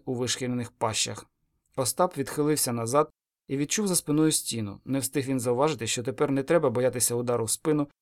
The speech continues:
як стіна легко піддалась, і запорожець сторч полетів у темряву. Зірочка, зірочка, зірочка. Давило креслив довкруж себе шаблею коло.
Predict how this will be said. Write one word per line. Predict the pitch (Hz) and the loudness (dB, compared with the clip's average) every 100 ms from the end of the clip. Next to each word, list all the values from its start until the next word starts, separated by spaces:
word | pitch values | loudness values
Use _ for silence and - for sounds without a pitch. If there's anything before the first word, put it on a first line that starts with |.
| _ | _
як | - 147 | -2 0
стіна | - 170 175 | 2 4 6
легко | 156 - 131 | 4 4 -2
піддалась, | - 110 113 120 147 - - | -4 -4 -2 0 0 -4 -8
і | 117 | -6
запорожець | 117 110 110 135 143 139 - _ _ | -6 -6 -4 -4 -4 -8 -16 _ _
сторч | - - 160 165 | -4 4 4 4
полетів | - 120 113 117 | -2 -4 -4 -6
у | 120 | -6
темряву. | 117 104 101 98 104 110 _ _ _ _ _ _ | -6 -6 -6 -10 -12 -18 _ _ _ _ _ _
Зірочка, | 113 135 151 - 127 | -6 -4 -4 -4 -6
зірочка, | 110 113 113 - | -4 -6 -8 -8
зірочка. | 110 104 101 - - _ _ _ _ _ _ _ _ _ _ _ _ _ _ _ _ _ _ _ 120 | -8 -8 -10 -12 -14 _ _ _ _ _ _ _ _ _ _ _ _ _ _ _ _ _ _ _ 0
Давило | 139 220 220 | 4 6 6
креслив | 220 151 151 156 143 | 6 6 6 4 2
довкруж | 139 135 170 - | 2 2 2 2
себе | 185 175 170 | 2 2 2
шаблею | 165 131 131 131 131 | 2 2 2 2 0
коло. | 131 110 101 101 113 | -2 -4 -4 -6 -10